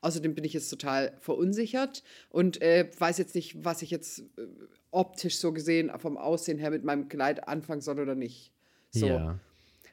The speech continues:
Speaker 1: Und dann sagt er so, „Ist nicht so, dass wir nicht genug Stress haben, aber jetzt stehe ich auch noch ohne Fotograf da und ohne nix und jetzt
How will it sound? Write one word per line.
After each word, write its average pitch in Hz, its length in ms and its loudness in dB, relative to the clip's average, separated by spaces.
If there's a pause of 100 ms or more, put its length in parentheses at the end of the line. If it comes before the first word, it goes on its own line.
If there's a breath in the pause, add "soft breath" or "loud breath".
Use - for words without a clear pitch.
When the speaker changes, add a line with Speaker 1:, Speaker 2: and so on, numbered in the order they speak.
(200 soft breath)
Speaker 1:
Und 175 80 4
dann 185 80 6
sagt 190 140 8
er 190 60 6
so, 190 160 6
„Ist 240 240 2
nicht 240 100 2
so, 190 120 4
dass 170 180 2
wir 165 80 0
nicht 156 120 -4
genug 175 280 0
Stress 151 340 -2
haben, 156 160 0
aber 180 160 2
jetzt 165 160 2
stehe 170 140 2
ich 156 100 -4
auch 151 100 0
noch 175 160 0
ohne 156 240 0
Fotograf 135 540 -4
da 139 340 -4
und 147 200 -4
ohne 143 200 -2
nix 143 360 -6
und 139 180 -6
jetzt - 460 -6